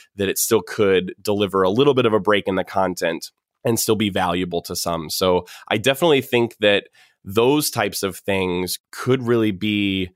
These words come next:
limitless. Whatever you come up with creatively is fair game, as long as, you know, you have buy-in from the group producing or the content.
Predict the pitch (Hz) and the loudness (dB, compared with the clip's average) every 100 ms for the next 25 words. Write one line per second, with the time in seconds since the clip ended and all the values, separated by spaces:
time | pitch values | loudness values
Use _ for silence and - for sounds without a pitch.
0 | _ _ _ 127 117 - 85 - - - | _ _ _ 0 2 0 -4 -6 -6 0
1 | 107 143 123 98 170 185 - 110 101 92 | 2 4 2 0 -2 -2 0 2 2 0
2 | 95 92 - - 95 120 170 107 92 90 | 0 -2 -2 -10 -2 2 2 0 -2 -6
3 | 87 78 - - - _ _ _ _ _ | -6 -8 -12 -20 -20 _ _ _ _ _
4 | 117 107 - 123 113 95 104 92 57 57 | 0 0 2 4 4 2 2 0 -2 -4
5 | 90 98 98 98 95 101 92 92 90 87 | 0 2 4 2 2 2 2 0 -2 -4
6 | 87 98 92 95 90 92 - 87 85 85 | -2 0 2 2 2 0 0 2 2 0
7 | 87 87 - - - _ 101 92 110 131 | -2 -4 -8 -20 -20 _ -4 -2 0 0
8 | - 113 113 110 107 101 95 90 87 104 | 0 0 2 2 2 2 2 0 0 0
9 | 101 95 98 90 87 | 0 2 2 2 -2